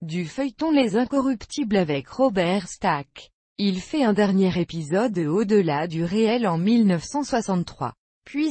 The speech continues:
il se consacre à l'écriture de ses souvenirs, La Lanterne Magique,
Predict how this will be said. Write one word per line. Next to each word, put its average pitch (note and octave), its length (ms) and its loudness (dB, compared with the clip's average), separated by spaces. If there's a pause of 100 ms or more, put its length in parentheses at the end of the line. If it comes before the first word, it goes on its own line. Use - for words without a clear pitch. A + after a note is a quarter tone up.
il G#3+ 160 0
se F#3 180 -4
consacre C#4 540 0
à G#3 80 0
l'écriture G3 720 -4
de D3+ 100 -2
ses G#3+ 200 -4
souvenirs, A#3+ 840 0 (360)
La D#3 220 -4
Lanterne A#3+ 640 0
Magique, E3 680 -4